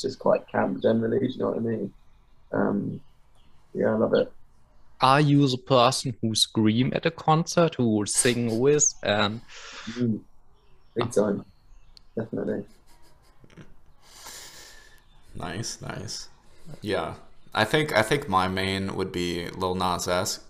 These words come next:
Speaker 3: X.
Speaker 1: Yeah,
Speaker 3: Um,
Speaker 1: oh God, yeah, that'd be amazing.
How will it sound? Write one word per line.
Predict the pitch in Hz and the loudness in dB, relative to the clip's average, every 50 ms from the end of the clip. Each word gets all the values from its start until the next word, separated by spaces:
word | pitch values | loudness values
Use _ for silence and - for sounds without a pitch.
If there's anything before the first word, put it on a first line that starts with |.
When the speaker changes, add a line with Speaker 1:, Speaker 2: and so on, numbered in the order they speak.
| - - | -6 -4
Speaker 3:
X. | 90 90 95 - - - - - - - - - - - - | -2 -2 -2 -4 -6 -6 -8 -8 -10 -14 -20 -20 -16 -8 0
Speaker 1:
Yeah, | 113 110 107 104 101 95 | 4 6 8 8 8 8
Speaker 3:
Um, | 98 107 | 6 6
Speaker 1:
oh | 107 101 98 98 - - | 6 4 4 2 2 4
God, | 104 98 98 101 101 - | 6 8 8 6 6 4
yeah, | 101 98 101 | 4 4 6
that'd | 101 101 98 101 | 6 4 4 4
be | 101 98 | 2 2
amazing. | 101 101 101 101 104 101 101 98 95 101 | 2 2 2 2 2 0 -2 -4 -8 -10